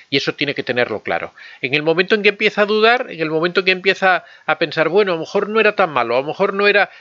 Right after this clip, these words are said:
y empieza a olvidarse de lo malo y a recordar las cosas buenas, ahí está perdido. Normalmente el, las personas recaen después de aplicar el contacto cero, se dice que hasta siete veces de promedio se recae después de aplicar el contacto cero,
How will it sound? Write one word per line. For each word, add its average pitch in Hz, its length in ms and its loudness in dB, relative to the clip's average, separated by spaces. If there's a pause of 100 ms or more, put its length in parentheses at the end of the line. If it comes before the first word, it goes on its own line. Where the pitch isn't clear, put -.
(100)
y 151 100 0
empieza 175 420 2
a 180 60 4
olvidarse 156 600 0
de 170 120 0
lo 156 120 0
malo 202 300 0
y 135 100 2
a 127 60 2
recordar 139 460 0
las 165 160 -2
cosas 151 280 -4
buenas, 180 400 0 (240)
ahí 127 160 0
está 117 240 2
perdido. 90 460 -8 (360)
Normalmente 131 640 -2
el, 50 480 -6
las 113 140 -4
personas - 380 -2
recaen 143 520 0
después 113 300 -10
de 127 80 0
aplicar 123 320 0
el 123 80 2
contacto 123 480 -4
cero, 143 320 -2 (260)
se 131 120 0
dice 123 260 -2
que 135 100 -2
hasta 117 240 -4
siete 143 300 -4
veces 135 320 -2
de 117 100 -4
promedio 123 520 -4
se - 120 -8
recae 131 520 0
después 117 320 -10
de 123 80 0
aplicar 117 280 -2
el 120 60 2
contacto 120 400 -6
cero, 143 340 0